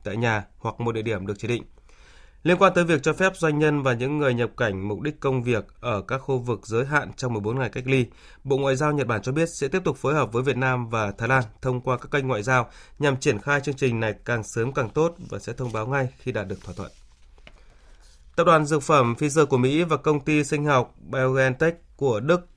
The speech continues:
sẽ nhận gần hai tỷ đô la Mỹ của chính phủ Mỹ để sản xuất và cung ứng một trăm triệu liều vaccine chống covid mười chín.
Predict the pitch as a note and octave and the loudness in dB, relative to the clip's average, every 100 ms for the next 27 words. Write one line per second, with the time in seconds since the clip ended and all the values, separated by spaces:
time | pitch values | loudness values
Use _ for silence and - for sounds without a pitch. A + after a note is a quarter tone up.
0 | - - C3 E3 F3 - C3 C#3+ C#3 B2+ | -20 -6 -2 2 2 0 2 2 2 0
1 | F3 F3 E3+ C3+ G#2 B2 D3+ C3+ C3+ D#3+ | 0 0 2 2 2 2 2 2 0 -2
2 | D3+ A#2 C3 C3+ G#2+ C3 D3+ - A2+ G2+ | 0 -2 -2 -4 -2 -4 -6 -8 -8 -8
3 | - F3+ A2+ A2 G#2 G2 B2 C#3+ A#2 - | -6 -6 -4 -4 -4 -6 -4 -4 -4 -4
4 | E3+ D#3 B2+ A#2 G#2+ C3 - C3 A#2 A#2 | -4 -2 -2 -2 -2 -4 -4 -6 -4 -6
5 | B2+ D3+ C#3 G#2+ - G#2+ | -4 -4 -4 -6 -4 -6